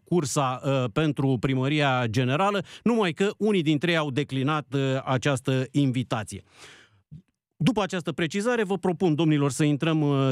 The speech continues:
direct în problematica administrației locale a municipiului București și aș începe cu o întrebare, uh, generică, și anume, care ar fi, în opinia dumneavoastră, primele trei cele mai importante probleme ale Bucureștiului, domnule Valeriu Șuhan?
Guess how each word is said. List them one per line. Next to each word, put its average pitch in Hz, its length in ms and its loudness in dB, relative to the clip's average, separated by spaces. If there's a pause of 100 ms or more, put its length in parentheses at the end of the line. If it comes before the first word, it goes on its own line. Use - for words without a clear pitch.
direct 143 340 0
în 139 140 2
problematica 139 640 0
administrației 139 640 0
locale 131 560 -2
a 139 60 -6
municipiului 135 560 0
București 160 460 -2
și 247 240 -2
aș 208 260 -2
începe 202 340 0
cu 185 120 -4
o 190 40 2
întrebare, 175 640 -2
uh, 147 180 0
generică, 208 560 0 (240)
și - 100 -4
anume, 254 180 0
care 262 260 -2
ar 220 100 0
fi, 240 100 -4
în 226 80 2
opinia 202 360 2
dumneavoastră, 160 680 2
primele 214 460 0 (100)
trei 208 260 0
cele 202 240 0
mai 180 200 4
importante 160 800 0
probleme 156 540 0
ale 151 240 -2
Bucureștiului, 127 640 -4
domnule 131 340 0
Valeriu 117 380 0
Șuhan? 104 460 -2